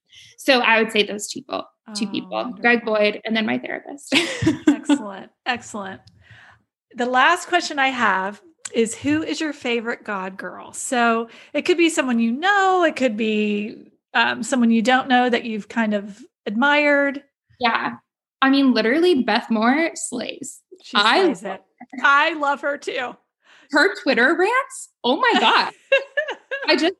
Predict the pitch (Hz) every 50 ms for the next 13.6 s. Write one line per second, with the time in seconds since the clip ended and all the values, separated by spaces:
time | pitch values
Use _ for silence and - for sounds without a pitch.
0 | - 330 - - - - 277 220 202 - 254 311 330 - - - 277 269 277 285
1 | 320 359 339 311 262 247 233 233 247 247 - - - 254 233 226 233 285 269 269
2 | 254 240 240 233 - 240 - - 233 226 220 - - 202 214 - - - 247 208
3 | 196 196 196 - - - 190 220 - - - - _ - 349 359 320 311 277 294
4 | - 277 277 269 320 330 302 262 233 269 262 - - 240 - - 277 269 311 320
5 | 330 302 233 240 226 214 208 202 202 208 233 254 254 247 240 240 240 233 233 233
6 | 240 233 226 208 233 220 214 208 214 247 - 240 240 233 226 220 214 220 208 208
7 | - - 269 269 247 240 196 196 185 - 196 196 220 302 - _ _ _ _ _
8 | _ _ - - 254 254 254 247 240 240 240 233 240 - 233 233 240 226 254 240
9 | 254 254 254 - 247 247 247 240 - 214 214 226 220 - 240 302 466 427 _ -
10 | - _ - - - - 247 - _ - - - - - 359 262 254 226 - 240
11 | 269 311 - - 330 370 440 403 339 254 190 226 233 233 220 240 226 233 - 247
12 | 247 233 240 - 320 349 359 285 208 180 - - - - 285 294 285 - - -
13 | - 330 349 381 403 - - 370 349 320 311 330